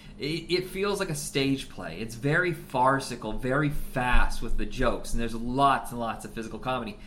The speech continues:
So if you like, you know, like, uh, s-, Broadway farces, um, I, I would say if you like The Producers, it's very in that vein.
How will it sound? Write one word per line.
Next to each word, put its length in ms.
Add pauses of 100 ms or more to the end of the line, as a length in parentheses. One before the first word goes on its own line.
(200)
So 200
if 100
you 160
like, 400 (260)
you 100
know, 180
like, 340
uh, 60
s-, 200
Broadway 460
farces, 760 (340)
um, 440 (180)
I, 120
I 100
would 120
say 360 (260)
if 240
you 60
like 100
The 80
Producers, 560
it's 220
very 280
in 80
that 200
vein. 280